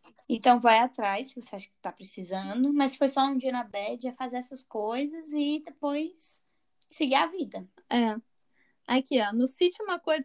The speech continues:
Speaker 2: que marcou le-, que, que marcou sua vida e criou seu caráter, tivemos outras duas respostas, que foi fazer teatro me ensinou a expressar meus sentimentos. O que eu acho muito maneiro. Tipo, eu acho
Speaker 1: Ah,
Speaker 2: que é
Speaker 1: com
Speaker 2: uma
Speaker 1: certeza.
Speaker 2: coisa, eu acho que é uma coisa que, tipo assim, eu precisaria ter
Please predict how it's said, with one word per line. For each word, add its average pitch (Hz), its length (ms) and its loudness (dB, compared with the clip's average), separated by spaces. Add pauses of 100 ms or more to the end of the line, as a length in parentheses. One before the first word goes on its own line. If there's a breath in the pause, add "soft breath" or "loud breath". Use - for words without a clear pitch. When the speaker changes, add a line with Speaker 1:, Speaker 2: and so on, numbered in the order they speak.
Speaker 2:
que 285 300 0
marcou 269 540 0
le-, 254 260 0 (100)
que, 240 420 -2
que 247 100 0
marcou 254 320 2
sua 277 220 -2
vida 240 240 0
e 262 40 -6
criou 240 180 -2
seu 233 100 -10
caráter, 240 580 -2 (400)
tivemos 285 460 0
outras 285 280 0
duas 294 220 0
respostas, 269 540 -2
que 359 140 -4
foi 208 220 -4
fazer 262 440 0
teatro 254 480 -2
me 247 100 2
ensinou 247 240 -4
a 240 40 -4
expressar 262 560 -4
meus 277 180 -4
sentimentos. 269 640 -8
O - 60 -14
que - 80 2
eu 349 40 6
acho 339 140 0
muito 269 180 0
maneiro. 262 320 -2 (140)
Tipo, 240 500 -4 (600 loud breath)
eu 254 180 4
acho 262 320 0
Speaker 1:
Ah, - 40 -4
Speaker 2:
que 370 80 -12
é - 40 -12
Speaker 1:
com 254 80 -8
Speaker 2:
uma 262 40 -4
Speaker 1:
certeza. 311 560 2
Speaker 2:
coisa, 202 100 -4
eu 269 60 0
acho 294 120 -4
que - 60 -20
é 381 40 -10
uma 349 80 -10
coisa 339 200 -10
que, - 60 -18
tipo - 120 -14
assim, 302 300 -8
eu 330 200 0
precisaria 330 840 -6
ter 370 240 -6